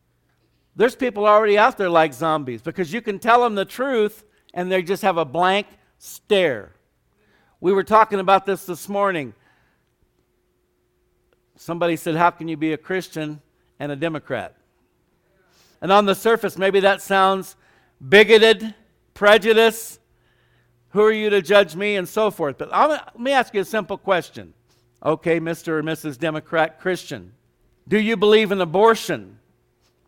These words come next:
Because as a Christian, you cannot. If you believe in abortion and you say you're a Christian, then I, I will pray for you, because I don't, you can't be a Christian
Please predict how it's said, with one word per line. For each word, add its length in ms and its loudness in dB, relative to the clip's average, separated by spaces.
Because 300 0
as 180 0
a 60 -6
Christian, 460 -2
you 120 -6
cannot. 760 -6
If 180 -2
you 100 -6
believe 380 0
in 80 -2
abortion 520 0
and 140 -6
you 100 -4
say 240 -2
you're 240 0
a 60 -2
Christian, 560 -4
then 140 -2
I, 220 -2
I 220 2
will 120 -4
pray 280 -2
for 140 -8
you, 200 -4
because 340 -4
I 140 4
don't, 200 -4
you 120 -10
can't 340 -6
be 160 -2
a 40 0
Christian 640 -6